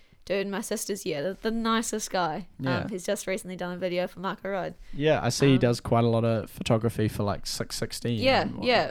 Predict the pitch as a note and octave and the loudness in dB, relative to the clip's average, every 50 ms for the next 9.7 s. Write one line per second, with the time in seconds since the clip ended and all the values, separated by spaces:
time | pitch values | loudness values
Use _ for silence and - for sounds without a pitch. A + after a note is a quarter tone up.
0 | - - - - A3+ B3 C4+ B3+ B3+ B3 A#3+ A3+ A3+ - - A#3 G#3+ F3 D3+ C#3+ | -6 -8 -8 -6 -2 0 0 2 2 0 0 -4 -4 -2 -2 -4 -2 -2 -6 -8
1 | F#3+ - - - - - - B3+ B3+ - - - D4 C#4+ D4 C#4 - - C#4 C4+ | -8 -8 -8 -10 -10 -8 -8 -8 -6 -4 -2 0 0 0 0 -4 -6 -8 -8 -6
2 | C4 B3 C4 B3 B3 A#3 A3+ A3+ G#3+ A#3 A#3 B3 - - - G#3+ - - - - | -4 -4 -4 -4 -4 -4 -6 -6 -6 0 2 4 6 6 6 4 2 0 -2 -4
3 | G#3 G3+ A#3 A3+ A3+ A#3+ A#3 A3 A3 - G#3 G#3 G3+ G#3 A3 G#3+ - - G3+ - | -6 -4 -4 -4 -4 -4 -6 -8 -8 -6 -6 -6 -6 -6 -6 -8 -4 -2 -2 -2
4 | A3 G2 - - - - - - - - - - - - - - G3 A3 A3 - | -2 -2 -6 -8 -12 -14 -14 -14 -16 -18 -20 -20 -20 -20 -12 -8 -6 -6 -6 -8
5 | G#3 G3+ - F#3+ F3 E3+ F3 - - - - A#3+ - - - - _ - _ - | -10 -6 -4 -4 -4 -4 -6 -12 -20 -20 -20 -20 -20 -20 -20 -20 _ -20 _ -4
6 | - F#3 F#3 F3+ F#3 F3+ F3 - - A3+ A3 G#3+ A3+ A#3+ A3 A3+ B3+ B3 B3 - | -2 0 0 0 -2 -4 -6 0 2 2 4 6 6 4 6 6 6 4 4 2
7 | A3+ G#3+ G#3 F#3+ - F3 E3+ E3 - - - G#3 G#3+ G#3+ G#3+ G#3+ G#3+ G3 - G3 | -2 -6 -6 -6 -4 -4 -4 -4 -4 -6 -4 0 0 2 2 2 0 0 2 2
8 | F#3+ F#3+ G3 - F#3 E3+ - E3+ F3 F#3 F3 - - G3+ G#3 G3+ - D#3+ - - | 2 0 0 -4 -4 -2 -2 -2 -2 -4 -8 -8 -6 -6 -6 -4 -6 -6 -8 -8
9 | - - _ _ - - - - - - E3+ F3+ F3 - | -14 -20 _ _ -8 -8 -6 -6 -6 -8 -10 -8 -10 -10